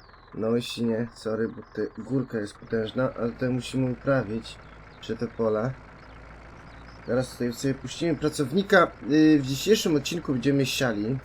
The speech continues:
Sia-, siejemy już od kilku odcinków w sumie. E, <laughs> dzisiaj to są buraki. Y, wypożymy sobie, wypożyczymy sobie jeszcze dwa siewniki.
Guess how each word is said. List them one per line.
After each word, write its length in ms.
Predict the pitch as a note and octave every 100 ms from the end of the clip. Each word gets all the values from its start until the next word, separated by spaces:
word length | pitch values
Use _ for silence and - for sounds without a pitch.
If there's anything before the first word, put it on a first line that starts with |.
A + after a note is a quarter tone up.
| -
Sia-, 260 | - - - - - - - -
siejemy 420 | - - G#2+ G#2+ A2+
już 180 | A2
od 120 | A2 -
kilku 320 | A#2+ A2+ A2+
odcinków 440 | - C#3 B2 -
w 40 | -
sumie. 280 | A2 G2+ - - - - - -
E, 180 | A2 A2
<laughs> 40 | G#2
dzisiaj 460 | B2+ - C3 F3+
to 100 | -
są 240 | - D3 C3
buraki. 680 | C#3 C3+ B2+ - C#3 D3 -
Y, 220 | C3+ C3
wypożymy 580 | C3+ - G#3 F#3+ F#3+ F3
sobie, 360 | E3+ C#3+ B2+
wypożyczymy 600 | D#3 F3 D#3+ D#3+ - D#3
sobie 280 | C#3+ C3 B2
jeszcze 240 | A#2+ -
dwa 260 | G#2+ A2 D3+
siewniki. 640 | - C3 A2 C3+ - E3+